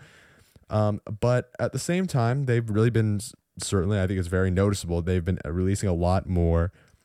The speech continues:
of this casual gamer content. And this is something that I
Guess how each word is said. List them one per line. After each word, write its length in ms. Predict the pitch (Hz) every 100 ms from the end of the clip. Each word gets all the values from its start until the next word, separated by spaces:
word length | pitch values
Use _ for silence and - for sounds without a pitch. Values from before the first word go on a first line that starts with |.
| _ -
of 140 | 98
this 320 | 90 85 -
casual 500 | - 98 101 95 90
gamer 300 | 87 80 82
content. 340 | 90 113 113 92
And 100 | 120
this 140 | 151
is 60 | 180
something 180 | 185 131
that 100 | -
I 380 | 107 110 117